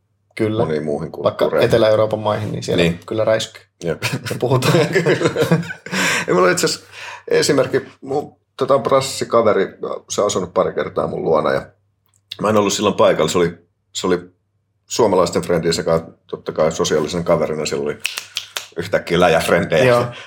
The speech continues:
Speaker 2: Ja, tota, se oli pelaa fudista ja siellä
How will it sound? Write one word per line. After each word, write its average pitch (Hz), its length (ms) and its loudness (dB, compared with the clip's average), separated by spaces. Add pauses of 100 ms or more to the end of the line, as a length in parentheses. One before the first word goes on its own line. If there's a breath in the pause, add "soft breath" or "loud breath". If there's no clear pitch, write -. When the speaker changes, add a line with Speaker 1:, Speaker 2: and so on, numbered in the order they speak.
(140)
Speaker 2:
Ja, 78 100 -4
tota, - 480 -2 (200)
se - 100 -8
oli 104 100 0
pelaa 107 220 4
fudista 113 540 -2
ja 71 240 -4 (1300)
siellä 90 360 0